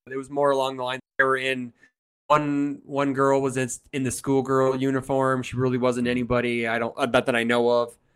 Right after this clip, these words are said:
And, uh, that was pretty much it. It was kinda odd. I usually thought there would be a lot more, but, you know,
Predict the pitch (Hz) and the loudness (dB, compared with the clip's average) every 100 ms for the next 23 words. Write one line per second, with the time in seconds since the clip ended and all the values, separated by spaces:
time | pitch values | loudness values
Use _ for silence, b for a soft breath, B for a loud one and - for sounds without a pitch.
0 | _ _ _ _ 123 117 113 113 107 107 | _ _ _ _ -6 -4 -2 -4 -6 -8
1 | - _ _ 110 - 120 117 131 120 - | -12 _ _ -8 0 2 2 2 2 2
2 | - 131 123 113 - 127 117 113 165 151 | 2 4 4 2 2 2 2 0 2 2
3 | 127 127 123 120 131 147 165 151 147 147 | 6 6 6 6 6 8 6 6 6 6
4 | 139 123 131 123 120 110 117 117 113 110 | 6 6 4 4 2 2 0 0 0 -4
5 | 101 - _ _ _ _ 120 113 113 | -6 -12 _ _ _ _ -8 -8 -10